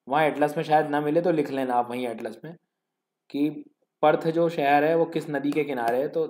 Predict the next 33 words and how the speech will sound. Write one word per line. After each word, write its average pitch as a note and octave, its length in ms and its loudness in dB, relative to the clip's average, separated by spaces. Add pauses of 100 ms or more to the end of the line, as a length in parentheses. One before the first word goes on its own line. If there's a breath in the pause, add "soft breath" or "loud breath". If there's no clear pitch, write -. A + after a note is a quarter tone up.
that C3+ 260 -2
river B2+ 240 2
is C#3+ 120 2
स्वान A#2+ 380 -8
River, G#2 280 -10 (960)
ठीक D3 140 -6
है। C3+ 60 -4 (1600)
अ, A2 440 -10
Atlas D#3+ 440 2
में E3+ 180 0
जैसे D#3 240 2
ही D#3 80 4
आप D3 200 4
जाओगे B2 380 2 (100)
तो C#3 140 -4
Atlas C3 440 -4
में D3+ 320 -8
आपको C3 320 -6 (140)
Oceania, D#3+ 460 2 (480)
Index C#3+ 380 2
में D#3 60 2
Oceania D3 400 -2
search C#3 220 -4
करना A2+ 280 -6
पड़ेगा, A2 300 -10 (1000)
Oceania D3+ 420 -2
में D#3+ 100 2
जाके C#3+ 260 4
आपको C#3 280 0
चीज़ें, C#3 280 -6 (420)
अ, A2+ 360 -10 (300)
मिल A#2+ 220 -8
जाएंगी, G#2+ 360 -12